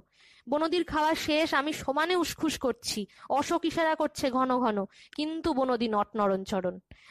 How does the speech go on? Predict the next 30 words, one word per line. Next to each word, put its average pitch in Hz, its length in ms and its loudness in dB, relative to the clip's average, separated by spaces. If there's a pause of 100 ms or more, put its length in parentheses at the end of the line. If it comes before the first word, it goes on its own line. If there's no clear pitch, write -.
(120)
গেলেন 320 360 2
প্রায় 320 460 2
পৌনে 320 440 2
ছটা 262 320 0
বাজিয়ে। 202 400 0 (500)
হুড়মুড় 392 320 2
করে 392 200 2
তৈরি 381 300 2
হলাম 381 340 2
বটে, 285 300 0 (240)
ট্যাক্সিও 339 480 0
নিলাম, 269 380 2 (280)
তবু 370 200 2
শো 392 320 2
শুরু 403 220 0
হওয়ার 392 280 4
আগে 359 200 2
আর 349 120 4
কিছুতেই 349 440 0
হলে 302 200 4
পৌঁছতে 285 420 0
পারলাম 247 360 2
না। 220 220 -4 (380)
নাটকের 320 420 2
মাঝখানে 320 400 0
ঢোকা 285 280 2
মানেই 294 300 0
দর্শকদের 277 600 0
টিপ্পনি 262 440 -2
গেলা। 226 300 0